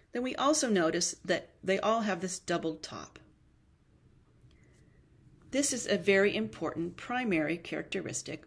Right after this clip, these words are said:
of this table form because it allows the table to be opened up and slid across to form a, a larger surface.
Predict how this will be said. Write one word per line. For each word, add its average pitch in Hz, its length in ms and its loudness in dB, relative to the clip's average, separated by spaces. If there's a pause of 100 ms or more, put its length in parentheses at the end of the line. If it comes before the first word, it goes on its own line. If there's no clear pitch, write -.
(120)
of 165 200 -8
this 208 280 -2 (120)
table 190 320 -2
form 208 480 -2 (1120)
because 269 280 2
it 302 80 6
allows 214 400 8
the 233 80 -4
table 165 380 0
to - 140 -8
be 190 180 -4
opened 156 380 0
up 123 260 -4 (400)
and 196 180 4
slid 143 420 -2
across - 600 -6 (400)
to 214 100 -2
form 160 460 0
a, 170 120 -2 (260)
a 170 100 -4
larger 139 400 -4
surface. - 760 -4